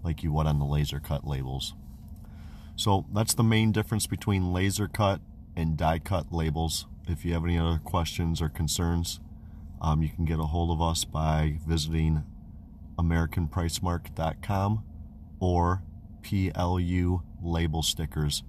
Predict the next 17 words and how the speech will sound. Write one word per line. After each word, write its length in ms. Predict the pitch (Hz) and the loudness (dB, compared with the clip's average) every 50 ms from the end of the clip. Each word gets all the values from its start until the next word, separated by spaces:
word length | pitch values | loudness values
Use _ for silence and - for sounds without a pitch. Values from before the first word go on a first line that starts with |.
| - - | -8 -4
dot 240 | 78 73 69 - - | -2 -2 -2 -2 -2
com. 280 | 76 73 69 67 69 - - - - - - - | -2 -2 0 -2 -4 -6 -10 -14 -14 -14 -14 -10
Take 160 | - - 78 - | -6 -6 -6 -2
care. 160 | 78 78 73 - - - - - - - - - - - - - - - - - - - - - - - - - - - - - - - - - - - - - - - - - - - - - - - - - - - - - - - - - - - - - - - - - - - - - - - _ - - - - - - - - - - - - - - - - - - - - - - - - - - - - - | -2 -2 -4 -4 -8 -14 -16 -14 -14 -14 -14 -14 -14 -14 -14 -14 -14 -12 -12 -12 -12 -12 -12 -12 -14 -14 -14 -14 -14 -14 -12 -12 -12 -12 -12 -12 -12 -12 -12 -12 -12 -12 -12 -12 -12 -12 -12 -12 -12 -12 -12 -12 -12 -12 -12 -12 -12 -12 -14 -12 -12 -12 -12 -12 -12 -12 -12 -12 -12 -10 -10 -10 -12 -12 _ -16 -16 -14 -14 -14 -12 -12 -12 -10 -10 -10 -10 -10 -8 -8 -10 -10 -8 -8 -8 -8 -8 -8 -8 -10 -8 -8 -2 4
Hi, 160 | - 135 131 117 | 6 6 6 6
podcast 640 | - 123 110 107 98 - - 107 104 98 - - | 6 6 6 6 4 4 2 2 2 2 2 0
listeners. 480 | 101 101 95 - - 107 101 101 98 - | 0 0 0 0 -2 0 0 0 -2 -4
Today's 560 | - - 101 107 107 107 104 95 - - - - - - - - - - - - - - | -4 0 4 4 6 6 4 0 -2 -6 -10 -12 -14 -14 -14 -14 -12 -12 -12 -12 -10 -2
podcast 640 | - 107 107 107 101 - - 107 101 98 95 - - | 2 4 4 4 4 2 4 4 4 4 4 2 -2
will 80 | 101 90 | -2 0
be 200 | 80 95 92 92 | 0 2 4 4
about 560 | 95 92 82 98 95 92 95 95 92 90 - - - - - - - - - - - - - - - | 4 4 4 4 6 6 8 6 6 4 2 -2 -8 -14 -14 -14 -14 -14 -14 -14 -14 -12 -12 -6 0
what 280 | 104 104 110 - - | 4 4 4 2 2
size 640 | - - - - 117 107 104 104 104 104 98 - 104 | -4 -2 0 4 6 6 6 6 6 4 2 2 0
labels 680 | 98 95 101 98 101 101 90 92 90 92 90 92 - - | 2 4 4 4 4 4 2 2 2 2 2 0 -2 -4
will 240 | - 92 90 87 | -4 -2 0 0
fit 420 | 80 - - - - 104 92 90 | 0 -2 -4 -2 2 2 4 2